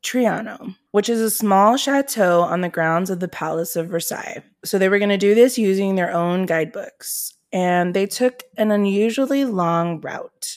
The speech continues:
down a large flight of steps by the fountains, along with the full length of the central avenue and all the way to the head of the long pond. Instead of going on the main street,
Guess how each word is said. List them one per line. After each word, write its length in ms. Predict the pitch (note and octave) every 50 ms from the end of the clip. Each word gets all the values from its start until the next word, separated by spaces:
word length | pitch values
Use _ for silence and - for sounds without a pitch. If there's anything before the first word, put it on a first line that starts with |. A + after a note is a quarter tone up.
| C4+ C4 -
down 320 | G3 F3 F3 F3 F3 F3+
a 160 | F#3 - F3
large 460 | F3 E3+ F3 E3 E3+ F3 G3 A3 A3+ -
flight 320 | - - _ A#3+ A#3 A#3
of 100 | B3 B3+
steps 520 | - - - - F3 E3+ E3+ - - - -
by 160 | - E3+ E3+
the 80 | F3+ F#3
fountains, 640 | - - D#3 D3+ C#3+ D3 D#3 D#3 D#3+ E3 - - _ _ _ _ _ _ - - - - _ _ -
along 400 | - F#3 F#3 F#3 F3 F#3 G3 G3+
with 100 | G3+ G3+ G3+
the 80 | G3+
full 420 | G3 - - - G3+ G3 G#3 A3+ A3
length 420 | F#3 F3 E3+ E3+ E3+ - - - - _ _
of 400 | F#3+ E3 E3 E3 D#3+ D#3+ D#3+ E3
the 100 | E3+ F3
central 380 | E3+ - F#3 F#3 F#3 G#3 F#3 D#3+
avenue 520 | D#3 D#3 D#3 D#3 D#3 D3+ D3+ D3+ D#3 D3+
and 120 | D#3 C#3+ -
all 260 | - D#3+ E3 F3+ G3+
the 80 | A3+
way 380 | A#3 A#3 G3+ F#3+ F#3+ F#3 F#3 F#3
to 120 | F#3 -
the 120 | - F3 E3+
head 320 | - - D#3+ D3+ D#3+ D#3+
of 100 | D#3+ D#3
the 100 | E3+ F3+
long 380 | E3+ D#3+ C#3+ D3 D3+ D#3 E3 D#3+
pond. 640 | - - - D#3+ D3 - - - - B3+ - - _ _ _ _ _ _ _ _ _ _ _ _ _ _ _ _ _ _ _ _ _ _ _ -
Instead 260 | G#3+ G3 - G#3+ G#3+
of 100 | A#3+ A#3+
going 300 | G#3+ G#3+ A3 A3+ A#3+ A#3+ A#3+
on 80 | A#3
the 60 | A3 G3+
main 320 | G3 F#3+ F3+ F#3 A3 B3+
street, 520 | B3 - - - E3 D#3+ E3 E3 E3 -